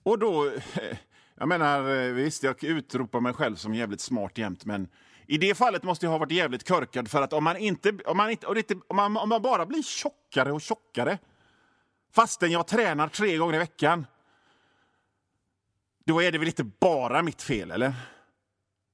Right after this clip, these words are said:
Då är det väl ändå så här att det här med att gå på gym kan man lika gärna ha, ha, ha skita i. På gymmet är det fullt av vältränade,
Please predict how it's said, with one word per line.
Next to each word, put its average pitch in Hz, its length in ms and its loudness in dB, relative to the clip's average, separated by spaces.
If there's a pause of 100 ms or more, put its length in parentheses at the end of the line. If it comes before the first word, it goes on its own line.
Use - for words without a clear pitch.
(160)
Då 160 160 2
är 151 140 2
det 131 80 0
väl 151 140 2
ändå 123 240 0
så 139 80 -4
här 131 240 2
att 104 140 -2
det 123 80 -4
här 113 180 0
med 107 120 -2
att 113 80 -2
gå 110 100 -4
på 123 140 -2
gym 113 220 -2
kan 113 140 -4
man 117 120 -2
lika 107 160 -8
gärna 95 180 -4
ha, 80 320 -8
ha, 90 360 -12
ha 87 240 -14 (240)
skita - 400 -8
i. 101 180 -10 (1900)
På 226 140 4
gymmet 220 440 2
är 220 80 2
det 208 100 2
fullt 226 520 0
av 139 500 2
vältränade, 139 1000 2